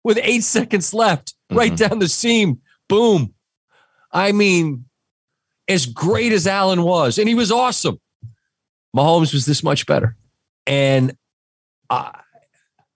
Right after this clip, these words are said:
Speaker 1: I've been doing this a long time. I got to cover Tiger at his peak.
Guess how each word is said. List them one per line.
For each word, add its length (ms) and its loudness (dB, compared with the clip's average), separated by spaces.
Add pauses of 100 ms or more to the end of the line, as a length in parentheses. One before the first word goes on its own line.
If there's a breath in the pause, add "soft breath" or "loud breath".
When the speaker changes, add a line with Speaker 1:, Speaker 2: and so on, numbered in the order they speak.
(960)
Speaker 1:
I've 80 0
been 100 2
doing 160 2
this 140 0
a 60 2
long 320 4
time. 440 0 (680)
I 100 2
got 160 -2
to 60 -6
cover 260 2
Tiger 380 2
at 80 2
his 120 -4
peak. 420 0